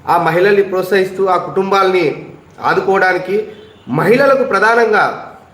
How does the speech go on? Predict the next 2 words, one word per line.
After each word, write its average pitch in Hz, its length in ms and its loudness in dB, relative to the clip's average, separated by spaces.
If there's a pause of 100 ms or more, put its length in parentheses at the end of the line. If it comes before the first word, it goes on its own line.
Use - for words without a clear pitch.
(1200)
ఆ 170 160 4
ఏదైతే 233 800 2